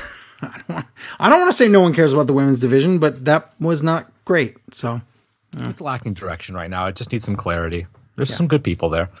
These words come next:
Speaker 1: Oh, there's great people there. We just need them to, you know, practice. That's all. Best Friends cut a promo on Miro,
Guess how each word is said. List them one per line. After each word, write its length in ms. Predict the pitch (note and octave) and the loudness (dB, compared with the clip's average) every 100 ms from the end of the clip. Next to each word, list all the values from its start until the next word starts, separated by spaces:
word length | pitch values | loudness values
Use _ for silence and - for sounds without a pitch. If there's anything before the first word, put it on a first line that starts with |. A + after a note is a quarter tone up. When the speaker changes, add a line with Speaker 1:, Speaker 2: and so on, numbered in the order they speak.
| _ - F3+ | _ -8 2
Speaker 1:
Oh, 160 | G3+ | 4
there's 160 | C3+ A2+ | 4 2
great 320 | - F3 C4+ | 2 2 4
people 300 | C#3+ - B2 | 0 0 -2
there. 280 | G#2 G#2 C3 _ | -2 -4 -6 _
We 80 | A#2+ | -8
just 220 | B2 B2 | -6 -4
need 180 | C#3 C3+ | -2 0
them 160 | D3 C3+ | -2 0
to, 280 | D3+ C3 - _ - _ _ - | -2 -2 -6 _ -20 _ _ -6
you 100 | B2 | -4
know, 160 | A2+ | -4
practice. 640 | G#2+ D#3 F#3+ A3 A2 - - | -4 0 2 0 -6 -8 -12
That's 200 | C#3 C3+ | -6 -2
all. 220 | F#3+ - _ _ _ - - - - - - - - | -2 -4 _ _ _ -20 -20 -20 -20 -20 -20 -20 -8
Best 220 | - D#3 - | 0 0 2
Friends 260 | F#3+ F#3+ | 2 2
cut 160 | - E3+ | 4 2
a 40 | |
promo 240 | C3 E3 D3+ | 4 2 4
on 240 | C#3 C3 | 2 4
Miro, 500 | D#3 F3+ F3+ F3+ E3+ | 2 2 4 4 2